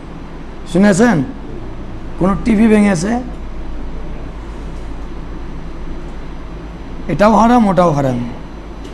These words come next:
অনেকেই বলে মূর্তি তৈরি করা শিরক। জি না, শিরক নয়, হারাম। হারাম আলাদা, শিরক আলাদা। হ্যাঁ,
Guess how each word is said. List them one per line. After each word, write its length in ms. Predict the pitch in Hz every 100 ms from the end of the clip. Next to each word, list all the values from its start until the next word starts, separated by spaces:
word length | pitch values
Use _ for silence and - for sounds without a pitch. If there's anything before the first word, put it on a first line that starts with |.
| - - - - - - - - - - - - - - -
অনেকেই 380 | 196 262 254 294
বলে 280 | 277 294
মূর্তি 400 | 277 262 262 269
তৈরি 300 | 262 254 269
করা 260 | 262 269 269
শিরক। 400 | 262 277 269 247
জি 160 | 196 254
না, 420 | 262 269 247 - - - - - -
শিরক 240 | 277 262
নয়, 300 | 247 233 180 131 - - - - - - -
হারাম। 420 | 165 214 175 123 113 - - - - - - - - - - - - - - - - - -
হারাম 320 | 160 208 254
আলাদা, 360 | 262 254 254 277
শিরক 300 | 277 285 285
আলাদা। 360 | 254 214 185 208
হ্যাঁ, 340 | 277 302 320